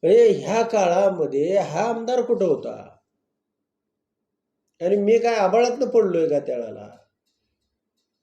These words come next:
मी आमदार एवढ्यासाठी झालोय की या तालुक्याला अशा एखाद्या कर्तृत्ववान माणसाची, समाजातल्या शेतकऱ्याच्या, गोरगरिबाच्या प्रश्नाची जाण असणाऱ्याची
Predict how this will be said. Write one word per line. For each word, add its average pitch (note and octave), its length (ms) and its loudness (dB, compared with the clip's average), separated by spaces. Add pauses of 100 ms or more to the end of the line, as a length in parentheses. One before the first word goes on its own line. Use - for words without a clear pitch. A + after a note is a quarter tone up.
(520)
मी D3 240 0
आमदार F3+ 420 0
एवढ्यासाठी D#3 760 -2
झालोय C3 580 -6
की D#3+ 880 -14
या D3 180 -2 (100)
तालुक्याला B2+ 680 -8
अशा C3 500 -10
एखाद्या B2+ 520 -10
कर्तृत्ववान C#3+ 760 -8
माणसाची, B2 800 -12
समाजातल्या A#2+ 1300 -12
शेतकऱ्याच्या, A#2 840 -14
गोरगरिबाच्या A2+ 840 -14
प्रश्नाची A#2 760 -20
जाण A#2 380 -16
असणाऱ्याची A2 840 -20